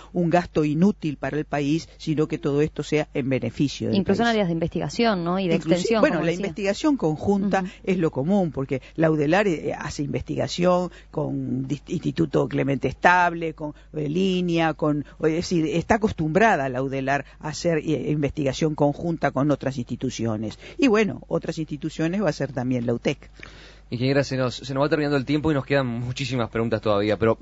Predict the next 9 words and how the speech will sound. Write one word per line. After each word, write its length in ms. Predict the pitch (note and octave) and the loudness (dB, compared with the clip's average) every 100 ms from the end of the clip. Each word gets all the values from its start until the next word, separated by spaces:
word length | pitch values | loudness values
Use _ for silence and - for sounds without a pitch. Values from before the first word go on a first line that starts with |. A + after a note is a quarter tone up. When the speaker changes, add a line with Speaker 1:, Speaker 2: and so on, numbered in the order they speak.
| - | -4
Speaker 3:
a 120 | G#2 | 0
ver, 200 | A#2+ A2+ | 0 0
como 220 | - A2 | -4 -4
para 200 | G2+ B2 | 0 2
ir 120 | D3+ | 0
cerrando, 560 | D3 C#3+ B2+ C#3 D#3 D#3 - - - - | 0 0 2 2 2 0 -4 -20 -20 -16
eh, 400 | - A#2 A2 G#2+ A2 - | -2 0 2 -2 -6 -2
tomo 260 | E3 F3 | 2 2
uno 720 | - D3+ E3 D3+ B2 G#2 G2 | 0 0 2 2 2 0 -2